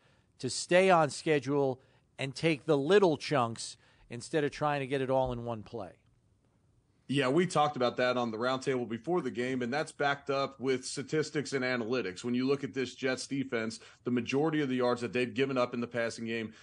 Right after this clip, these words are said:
Speaker 2: is kind of at that linebacker level or attacking Michael Carter in the slot. D J Reed and Sauce Gardner, excellent cornerbacks outside. Teams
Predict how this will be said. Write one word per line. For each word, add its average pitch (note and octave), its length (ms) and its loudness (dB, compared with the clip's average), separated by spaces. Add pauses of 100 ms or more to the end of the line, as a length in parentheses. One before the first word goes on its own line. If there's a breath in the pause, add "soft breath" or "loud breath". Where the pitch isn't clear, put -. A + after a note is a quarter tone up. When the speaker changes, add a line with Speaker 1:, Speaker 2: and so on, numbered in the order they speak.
(220 loud breath)
Speaker 2:
is C3+ 260 2
kind D3 220 0
of C#3+ 80 0
at C#3+ 80 0
that A2+ 200 0
linebacker C3 640 0
level A#2 300 -2
or G#2+ 100 -4
attacking B2 420 -2
Michael A#2 280 -2
Carter C#3 340 -2
in A2+ 100 -4
the G#2 60 -10
slot. B2+ 500 0 (280 loud breath)
D D#3 160 -2
J C#3 160 4
Reed C#3 260 0
and A#2 100 -4
Sauce B2 320 -2
Gardner, B2+ 460 -2
excellent C3 420 -6
cornerbacks B2 540 0
outside. B2 440 0
Teams C3 360 -2